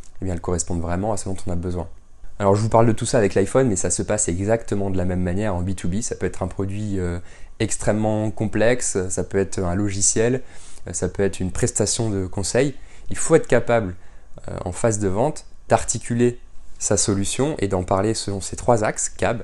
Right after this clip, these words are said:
caractéristiques, avantages, bénéfices, pour être le plus pédagogue possible, être capable de porter le bon discours à son client.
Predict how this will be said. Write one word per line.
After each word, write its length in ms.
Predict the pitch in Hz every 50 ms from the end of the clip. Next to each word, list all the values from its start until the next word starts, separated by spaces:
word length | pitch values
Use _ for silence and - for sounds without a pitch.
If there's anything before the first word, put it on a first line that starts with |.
| - - -
caractéristiques, 680 | - 107 98 101 - - 95 95 - - 101 87 - -
avantages, 500 | 113 104 98 98 - 101 92 87 90 98
bénéfices, 520 | 95 101 101 92 - - 117 127 - - - - - - - - - - - - -
pour 100 | - 98
être 140 | 92 -
le 180 | 95 92 87 - - - - - - -
plus 160 | - 139 139 127
pédagogue 540 | - - 127 113 113 113 113 117 113 -
possible, 420 | - 104 101 - - - 151 131 107
être 100 | 87 -
capable 340 | - 92 - 110 113 110 95
de 100 | 90 85
porter 320 | - - 98 - - 104
le 80 | 95 87
bon 240 | 82 - 120 113
discours 260 | 107 98 - - 107 101
à 60 | -
son 100 | - 95
client. 220 | - - - -